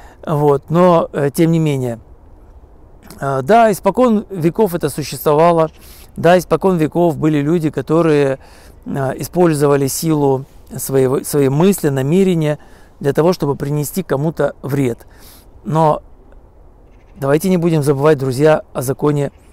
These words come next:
отражения, о законе резонанса, о законе притяжения, а, о законе ответственности. Получается, что мы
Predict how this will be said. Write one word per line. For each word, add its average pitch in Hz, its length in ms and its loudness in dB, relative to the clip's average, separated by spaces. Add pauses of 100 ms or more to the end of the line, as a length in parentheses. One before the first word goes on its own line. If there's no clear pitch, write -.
(360)
отражения, 151 680 0
о - 20 -6
законе 147 360 -2
резонанса, 143 640 -2
о - 20 -8
законе 156 380 -4
притяжения, 143 800 -4 (920)
а, 123 300 -8
о 143 80 -8
законе 180 360 0
ответственности. 135 880 -4 (640)
Получается, 147 560 0
что 143 360 -2 (360)
мы 147 420 0